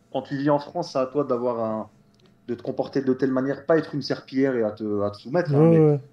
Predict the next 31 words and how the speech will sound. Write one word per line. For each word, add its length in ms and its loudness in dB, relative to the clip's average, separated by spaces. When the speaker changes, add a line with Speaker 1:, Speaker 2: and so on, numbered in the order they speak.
Speaker 1:
de 60 0
te 100 -10
comporter 300 -4
de 120 4
telle 160 2
manière 380 2
à, 60 4
voilà, 440 2
être, 320 -6
à 60 -2
être 100 -6
quelqu'un 240 -4
de 80 -6
poli, 380 0
respectueux, 640 -2
respectable, 640 -4
et 60 2
les 120 0
gens 160 -2
se 100 -6
rendront 300 -6
compte. 220 -8
Combien 280 4
de 60 0
fois 180 0
on 20 2
m'a 140 2
dit, 260 -2
ouais, 140 4
euh, 320 4
euh, 680 -4